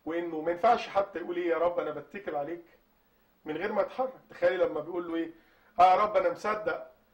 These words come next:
آه، إن أنت تقدر تخليني أم عظيمة، لكن مش هتحرك من بيت أبويا".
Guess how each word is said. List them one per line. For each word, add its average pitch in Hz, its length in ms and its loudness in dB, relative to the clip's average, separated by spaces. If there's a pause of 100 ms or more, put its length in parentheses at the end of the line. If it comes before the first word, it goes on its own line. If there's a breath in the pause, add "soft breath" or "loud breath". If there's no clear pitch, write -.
(400 soft breath)
آه، 143 280 -2
إن 170 100 -8
أنت 196 220 -4
تقدر 196 300 2
تخليني 180 400 -6
أم 180 240 -4
عظيمة، 165 440 -4
لكن 220 240 -10
مش 202 280 -16
هتحرك 196 460 -6
من 147 100 -18
بيت 139 240 -18
أبويا". - 240 -20